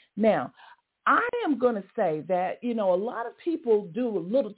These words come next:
too much writing when it comes to goals and, and visioning. You know, they think that they're supposed to be sounding all eloquent and poetic, but that's really not what you need to be doing. I suggest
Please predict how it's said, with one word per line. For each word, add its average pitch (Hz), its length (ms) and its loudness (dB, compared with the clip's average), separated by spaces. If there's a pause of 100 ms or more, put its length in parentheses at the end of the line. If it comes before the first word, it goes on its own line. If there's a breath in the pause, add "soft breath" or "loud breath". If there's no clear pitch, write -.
too 330 120 -2
much 208 260 2
writing 151 500 2
when 160 140 0
it - 140 -4
comes 170 340 -6
to 156 60 -10
goals 160 500 0
and, 139 320 0
and 139 200 0
visioning. 151 640 0 (400 loud breath)
You 226 100 6
know, 196 120 6
they 190 140 2
think 220 240 0
that 170 120 -6
they're 170 220 2
supposed 160 300 -4
to 147 60 -10
be 139 220 -6
sounding 135 360 0
all 117 340 -4
eloquent 254 640 2
and 135 140 -6
poetic, 233 680 2 (380 soft breath)
but 240 160 0
that's 415 240 -6
really 285 240 -4
not 190 300 -6
what 185 200 -2
you 175 80 -12
need 165 200 -10
to 143 80 -20
be 151 120 -8
doing. 143 480 -6 (400 loud breath)
I 415 300 2 (100)
suggest 190 540 2